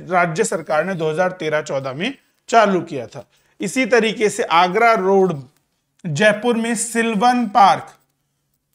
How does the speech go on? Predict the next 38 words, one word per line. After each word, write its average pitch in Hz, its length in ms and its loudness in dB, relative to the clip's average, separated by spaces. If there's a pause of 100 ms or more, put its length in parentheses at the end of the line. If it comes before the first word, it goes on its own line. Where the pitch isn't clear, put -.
जो 202 140 4
आपका 208 600 4
स्टेट 226 360 0
गवर्नमेंट 190 520 0
का 196 140 0
जो 190 100 -2
सिल्वन 190 360 -6
पार्क 160 380 0
है 196 60 -4
वो 160 200 -6
भी 175 140 -4
विकसित 196 440 -8 (180)
हो 196 160 2
रहा 135 260 -2
है। 120 300 -16
तो 175 60 -6
ये 190 160 -2
सारी 170 260 -6
चीजें 135 420 -12
भी 180 140 -4 (440)
की 196 160 -2
जा 170 180 2
रही 151 200 -4
हैं। 180 240 -10 (360)
और 160 260 -2
इसके 247 440 -4
अलावा 156 680 0 (760)
राष्ट्रीय 208 600 0
स्तर 220 300 -4
पर 226 200 2
आपने 220 360 0
एक 208 140 -4
योजना 202 380 2
का 202 140 -2
नाम 202 240 -2
जरूर 165 340 -2
सुना 214 240 -4
होगा, 196 420 -2